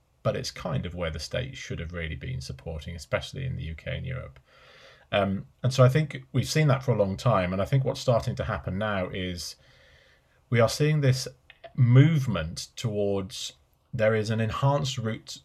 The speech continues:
to profit for most organizations by putting that employee at the center, as I mentioned at the start.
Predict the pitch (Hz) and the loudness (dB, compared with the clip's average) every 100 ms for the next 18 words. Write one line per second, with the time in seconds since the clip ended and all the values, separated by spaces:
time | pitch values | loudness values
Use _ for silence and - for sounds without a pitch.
0 | - - - - 127 - 71 - - _ | -8 -8 -4 -2 -2 -2 -8 -12 -18 _
1 | _ - 107 104 101 - 101 92 90 87 | _ -6 0 0 0 -4 -4 -2 -4 -2
2 | 95 78 - - 92 - 98 92 - - | -2 -4 -10 -12 -14 -6 -4 -4 -6 -6
3 | - 90 90 85 90 - 92 82 80 - | -6 -8 -8 -8 -10 -10 -8 -8 -8 -8
4 | - 87 82 87 90 85 85 87 82 - | -6 -6 -6 -8 -6 -8 -8 -10 -10 -12
5 | - 90 85 - - | -8 -6 -6 -12 -20